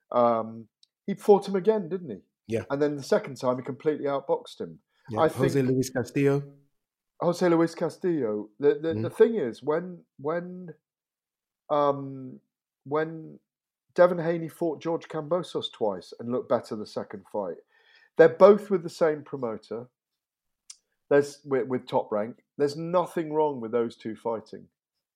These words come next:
Speaker 1: Uh,
Speaker 2: Yeah.
Speaker 1: again, I think it's a, a fantastic thing to do, and it will show Devin's appetite to show that he really wants to prove that he's one of the best out there.
Speaker 2: Agreed. If,
Speaker 1: Um,
Speaker 2: if Devin can't get the Shakur Stevenson fight next, or Shakur, who's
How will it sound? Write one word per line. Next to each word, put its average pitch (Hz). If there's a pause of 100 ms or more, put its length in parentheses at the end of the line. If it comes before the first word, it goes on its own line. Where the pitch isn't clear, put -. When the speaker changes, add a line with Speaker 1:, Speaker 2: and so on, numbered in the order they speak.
(120)
Speaker 1:
Uh, 110
Speaker 2:
Yeah. 113
Speaker 1:
again, 107
I 117
think 147
it's 107
a, 120
a -
fantastic 120
thing 110
to -
do, 120 (400)
and 131
it 127
will 131
show 160
Devin's 143
appetite 113 (100)
to -
show 120
that -
he 120
really 123
wants 117
to -
prove 120
that 113
he's 110
one 113
of 107
the 107
best 110
out 107
there. 95 (540)
Speaker 2:
Agreed. 127
If, 151
Speaker 1:
Um, -
Speaker 2:
if 156
Devin 135
can't 127
get 117
the 113
Shakur 131
Stevenson 117
fight 110
next, 131 (440)
or 123
Shakur, 127
who's 120